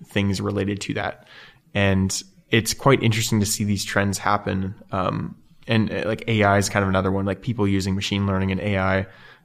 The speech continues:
um, in part because there's a lot of opportunity there, but also, like, the, there's open source, um, code and things that you can use to, like, introduce that to your product. Um,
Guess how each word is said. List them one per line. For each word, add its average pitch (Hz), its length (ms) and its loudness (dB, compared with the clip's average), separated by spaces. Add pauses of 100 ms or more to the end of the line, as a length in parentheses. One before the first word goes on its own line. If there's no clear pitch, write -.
um, 95 240 0
in 117 140 4
part 117 300 2
because 101 540 -2 (200)
there's 104 200 0
a 101 40 4
lot 101 120 6
of 98 80 0
opportunity 101 400 0
there, 98 100 4
but 98 140 2
also, 98 240 0
like, 98 180 -2 (640)
the, 104 400 -2
there's 104 160 0
open 104 220 -2
source, - 440 -2
um, 110 560 -4
code 101 240 2
and 95 100 -2
things 98 120 -4
that 104 80 -8
you 104 60 -8
can 107 100 -2
use 101 300 -2
to, - 40 -4
like, 98 240 -8 (480)
introduce 101 360 0
that - 160 -2
to - 100 -8
your 98 80 -4
product. - 400 -4 (480)
Um, 92 320 2